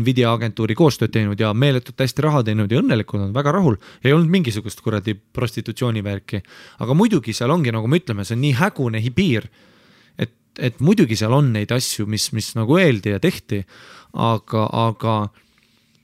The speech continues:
aga jah, eks see probleem ongi see, et kuna, kuna me vaatame kõike seda prostitutsiooni nagu meeletult halva pilgu all, äh, kui ühiskonnana, siis see annab nii palju võimu just sellistele maa-alustele asjadele,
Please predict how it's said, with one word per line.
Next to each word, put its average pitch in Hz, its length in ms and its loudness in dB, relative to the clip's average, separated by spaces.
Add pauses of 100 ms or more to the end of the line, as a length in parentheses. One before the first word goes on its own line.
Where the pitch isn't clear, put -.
(480)
aga 123 220 0
jah, 165 80 6
eks 185 160 0
see 139 40 -4
probleem 196 360 2
ongi 196 240 0
see, 117 160 2
et - 100 -20
kuna, 123 320 0
kuna 147 240 2
me 139 140 2
vaatame 120 420 0
kõike 151 320 0
seda 107 240 -2
prostitutsiooni 123 800 0
nagu 110 240 -4
meeletult 127 480 -2
halva 143 320 2
pilgu 139 320 0
all, 101 220 -4
äh, 104 920 -6
kui 143 200 2
ühiskonnana, 110 560 -2
siis 110 220 -6
see 131 80 0
annab 123 180 -2
nii 156 140 2
palju 123 180 2
võimu 117 460 0
just - 180 -4
sellistele 117 520 -2
maa-alustele 123 680 0
asjadele, 107 480 -6